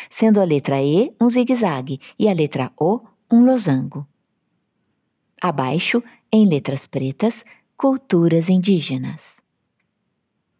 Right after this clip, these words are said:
Ao centro, na mesma fonte estilizada, em letras maiores, o Aurá.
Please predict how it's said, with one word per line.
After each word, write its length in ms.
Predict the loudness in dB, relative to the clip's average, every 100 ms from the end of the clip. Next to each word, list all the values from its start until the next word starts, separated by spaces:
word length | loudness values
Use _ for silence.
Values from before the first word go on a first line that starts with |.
| _ _ -4
Ao 160 | -2
centro, 600 | -4 -4 -2 -2 0 -2 -2 -6
na 160 | -2 0
mesma 460 | 2 2 2 2 0
fonte 460 | -2 -2 0 -2
estilizada, 920 | -6 -4 -2 0 0 -2 -4 -2 -4 -6 -14 _
em 160 | 0 2
letras 420 | 2 0 -2 -4
maiores, 720 | 0 0 0 0 -2 -2 -6 -20 _ _ -2
o 140 | -2
Aurá. 460 | 0 -2 -2 -6